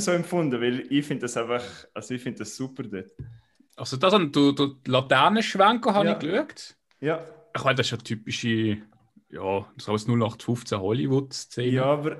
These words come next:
Speaker 1: nachher auf der Parkbank hast du schon weiter geskippt.
Speaker 2: Äh, im Moment ist eine Parkbank und dann habe ich, glaub, weiter Skip gehabt, wo sie angefangen haben.
Speaker 1: Ah, schade.
Speaker 2: Ich weiss nicht, ich kann auch eh nicht, nicht sie singen.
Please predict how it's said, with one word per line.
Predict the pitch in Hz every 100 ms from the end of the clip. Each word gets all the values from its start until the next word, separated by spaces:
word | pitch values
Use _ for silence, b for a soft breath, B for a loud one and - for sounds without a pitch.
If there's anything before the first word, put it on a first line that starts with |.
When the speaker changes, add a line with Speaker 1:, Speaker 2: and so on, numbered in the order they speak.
| 156
Speaker 1:
nachher | 143 156 165
auf | 156
der | 147
Parkbank | - 139 170 202 165 160 160
hast | 160 147
du | -
schon | 151 151 147
weiter | 147 -
geskippt. | - - 101 - _ _ _ b b -
Speaker 2:
Äh, | 160 151
im | 175
Moment | 160 170 196
ist | 180
eine | 165
Parkbank | - 160 180 190 180
und | 175 151
dann | 160
habe | 170
ich, |
glaub, | 160 143
weiter | 143 147
Skip | - 143 139
gehabt, | - 110
wo | 113
sie | 123
angefangen | 117 117 - 117 120 113
haben. | 113 117 110
Speaker 1:
Ah, | 107 101 101
schade. | - 95 92
Speaker 2:
Ich | - 131
weiss | 139 170
nicht, | 143
ich | -
kann | - 104
auch | 110
eh | 156 139
nicht, | 208 175 139
nicht | 107 104 -
sie | 110 95
singen. | - - 240